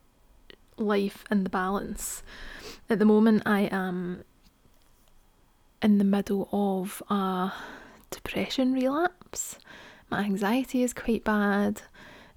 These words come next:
Um, so I have named this episode Strategies for Dealing with Stress, Depression and Anxiety <laughs> because,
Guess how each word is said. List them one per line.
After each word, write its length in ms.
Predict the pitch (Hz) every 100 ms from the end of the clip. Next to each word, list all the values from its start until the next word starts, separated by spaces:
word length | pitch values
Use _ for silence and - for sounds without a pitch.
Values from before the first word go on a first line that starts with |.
| -
Um, 400 | 214 202 196 -
so 160 | - -
I 60 | 220
have 180 | 220
named 320 | 214 208 202 202
this 180 | 208 -
episode 560 | 202 - - 208 190 -
Strategies 880 | - - 208 190 - 208 208 196 -
for 160 | 214
Dealing 360 | 202 214 208 202
with 160 | 185 -
Stress, 440 | - - 202 185 -
Depression 520 | 208 - 190 - 208
and 220 | 196 202
Anxiety 800 | 202 202 208 196 - - 254 - -
<laughs> 40 |
because, 320 | 208 - 262